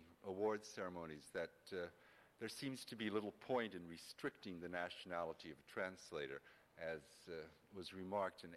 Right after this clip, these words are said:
alien is, uh, not alien in translation. There is no such thing. And if a book has been published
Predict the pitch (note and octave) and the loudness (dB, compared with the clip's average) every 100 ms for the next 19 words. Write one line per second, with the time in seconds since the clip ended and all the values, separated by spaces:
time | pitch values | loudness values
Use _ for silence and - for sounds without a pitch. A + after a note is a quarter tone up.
0 | G2+ G2+ G2+ G#2 F2+ E2+ D#2 - - - | 0 2 2 0 0 -2 -8 -14 -20 -20
1 | - - - F2+ E2 - - F2 D#2+ D#2 | -20 -18 -4 -4 -4 -10 -4 0 0 -2
2 | D#2+ G2 F#2+ - F2 E2 D#2+ D2+ D2+ D2+ | 2 4 4 2 -2 0 -2 -4 -6 -8
3 | - E2 D#2+ - E2 E2+ - C#2 C#2+ F2 | -2 -2 -2 0 2 2 -4 -8 -4 -4
4 | F2 E2+ D#2 - D2 - D2+ C#2 C#2+ D2+ | -4 -8 -8 -6 -6 -4 -4 -2 -2 -4
5 | - D2+ D#2 F#2 F#2+ D2+ E2 D#2+ F2 D2+ | -4 -4 -2 -4 -4 -8 -12 -6 -4 -4
6 | D#2 - - | -6 -8 -10